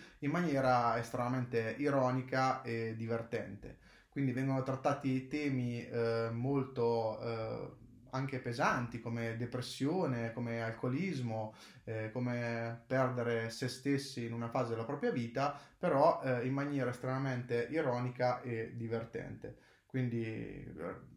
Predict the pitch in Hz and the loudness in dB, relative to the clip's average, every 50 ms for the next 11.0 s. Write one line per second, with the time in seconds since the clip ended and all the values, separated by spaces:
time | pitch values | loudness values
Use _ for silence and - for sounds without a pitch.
0 | - - - - 127 123 - - 127 - - 127 - 131 131 139 143 143 131 123 | -20 -20 -12 -8 -8 -6 -6 -6 -6 -6 -6 -6 -4 -2 0 0 2 2 2 2
1 | 117 117 117 117 113 110 110 - - _ - 127 120 120 - - 131 123 117 117 | 2 2 2 2 0 -2 -4 -10 -14 _ -4 -2 -2 -2 -2 -2 -2 -2 0 0
2 | 120 117 131 123 117 - - 135 - 135 120 123 131 131 127 127 135 123 120 131 | 0 0 0 0 -2 -4 -6 -6 -4 -2 0 4 4 4 4 4 2 0 0 0
3 | 135 131 123 117 - 117 117 120 131 147 143 143 135 123 123 131 123 120 - 117 | 0 0 0 -2 -2 -2 -2 0 0 0 -2 -2 -2 -2 0 0 0 -2 -2 -4
4 | 117 120 123 120 113 - - 113 113 113 117 117 117 117 - - 135 131 123 113 | -4 -4 -4 -4 -6 -6 -6 -6 -6 -4 -6 -6 -6 -8 -8 -4 -2 0 0 0
5 | 110 113 110 - - - - - - 123 117 113 113 110 110 110 107 107 107 113 | 0 -2 -4 -6 -10 -16 -18 -10 -4 0 2 4 4 4 4 2 0 -2 -4 -6
6 | - - - - - - - 113 131 135 135 127 117 113 117 113 113 110 110 110 | -10 -12 -14 -16 -14 -10 -4 -2 0 0 0 0 0 0 0 0 -2 -2 -4 -4
7 | 110 110 - 135 127 120 117 120 127 143 165 170 170 - 123 110 110 113 120 117 | -6 -4 -2 0 0 0 0 0 0 0 0 0 0 -2 -2 -2 0 -2 -4 -4
8 | - 123 123 123 - - - 123 113 107 107 - 120 120 120 113 113 117 120 113 | -2 -2 -2 -2 -4 -6 -8 -8 -8 -6 -6 -4 0 2 2 2 2 0 -4 -6
9 | - 120 117 117 120 139 135 123 127 120 117 120 117 117 - 117 123 127 127 - | -4 -4 -4 -2 -2 -2 -2 -2 -2 -2 -2 -2 -4 -4 -4 -4 -4 -4 -4 -6
10 | - 120 110 107 113 113 113 113 107 98 98 - - 101 92 87 85 - - | -8 -6 -4 -4 -4 -4 -4 -4 -6 -6 -6 -6 -6 -6 -6 -6 -10 -12 -18